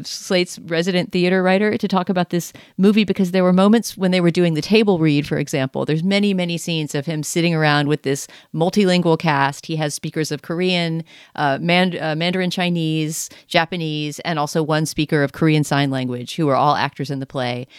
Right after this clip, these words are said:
They don't necessarily understand each other, and that's part of the point. But when things were happening with Uncle Vanya, I really didn't understand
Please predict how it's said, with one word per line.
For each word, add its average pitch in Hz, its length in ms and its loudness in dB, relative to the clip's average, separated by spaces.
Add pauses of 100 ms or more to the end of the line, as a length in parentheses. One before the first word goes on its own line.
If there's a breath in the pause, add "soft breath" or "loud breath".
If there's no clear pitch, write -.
(180 loud breath)
They 170 80 2
don't 190 140 2
necessarily 190 520 2
understand 170 460 2
each 160 160 0
other, 220 280 4
and 202 180 2
that's 165 140 0
part 196 220 -2
of 170 80 -4
the 165 60 -4
point. 285 440 -4
But - 160 -6
when 240 220 0
things 294 200 -2
were 277 80 -4
happening 220 360 -4
with 190 120 -8
Uncle 185 300 -4
Vanya, 202 540 -4
I 202 100 0
really 196 320 0
didn't 185 300 -4 (100)
understand 156 760 -4